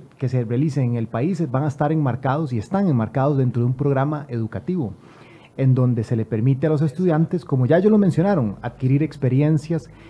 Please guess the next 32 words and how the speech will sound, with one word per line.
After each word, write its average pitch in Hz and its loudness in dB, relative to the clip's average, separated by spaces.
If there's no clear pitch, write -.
y, 143 4
y 156 0
no 156 4
solo 208 4
para 143 4
el 131 2
trabajo, 127 4
esto 107 -4
es 165 2
muy 170 2
importante, 143 -2
y 123 -10
vean, 135 0
y - 0
esto 135 -2
yo 147 2
lo, 151 -2
lo 117 -4
aclaro, 127 -2
cada 196 4
vez 202 6
más 185 6
se - 0
habla 170 2
de 135 0
la 123 2
necesidad 123 -2
de 147 -4
que 139 -4
las 123 -2
personas 160 -2
desarrollen, 151 0